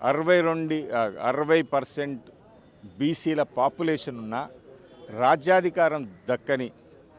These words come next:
గత ఎనభై ఏళ్ళకెళ్ళి దక్కలేదు. ఆ దక్కే వరకు ఇవాళ మా పోరాటం కొనసాగుతుంది.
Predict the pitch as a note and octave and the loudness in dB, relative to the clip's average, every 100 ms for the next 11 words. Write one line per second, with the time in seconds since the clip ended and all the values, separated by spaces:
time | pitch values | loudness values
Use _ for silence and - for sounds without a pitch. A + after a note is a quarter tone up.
0 | _ - - - - - A#2 B2+ C3+ C#3+ | _ -20 -20 -20 -20 -6 -4 -2 -2 0
1 | C3+ C#3+ D#3 D3 C3 G#2+ A2 C3+ B2+ E3 | 0 0 -2 -2 -2 -2 -2 -2 -2 -4
2 | - - - - C3 G#2 - - - G3 | -8 -20 -10 2 2 4 2 0 4 6
3 | F3 D3+ D3 - - - - _ - - | 8 6 4 -2 -18 -20 -20 _ -20 -18
4 | C3 D3 D3 C#3 C3 - C#3+ D#3+ D#3 E3 | 0 2 2 0 -2 0 2 6 6 4
5 | B2+ - - B2+ C3 C#3+ C3 B2+ D3+ G3+ | 0 -14 -8 -6 0 2 2 0 -4 -4